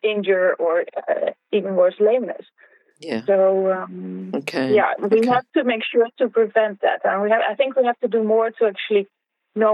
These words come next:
Speaker 1: what we're doing.
Speaker 2: Yes, yes. Okay. So, and I know that you said, you know, look at the trends over time, but if we're going to do it responsibly, how can we build up our, the strength and stamina responsibly then? What tips have you got there?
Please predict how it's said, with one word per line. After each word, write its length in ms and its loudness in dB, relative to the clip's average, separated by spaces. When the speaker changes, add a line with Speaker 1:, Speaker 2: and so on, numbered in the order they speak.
Speaker 1:
what 160 -2
we're 80 0
doing. 360 -4
Speaker 2:
Yes, 680 -2
yes. 500 -2
Okay. 380 0
So, 420 2
and 160 4
I 80 2
know 220 2
that 80 4
you 100 2
said, 380 2
you 80 4
know, 100 4
look 240 4
at 100 -4
the 60 2
trends 600 0
over 240 2
time, 560 0
but 180 2
if 160 4
we're 100 6
going 300 2
to 80 2
do 180 6
it 60 0
responsibly, 920 0
how 300 0
can 380 -2
we 140 2
build 380 2
up 220 0
our, 200 0
the 80 -6
strength 680 -2
and 160 0
stamina 600 -2
responsibly 840 -2
then? 400 -4
What 240 0
tips 300 -2
have 200 -4
you 60 -2
got 260 -2
there? 400 -2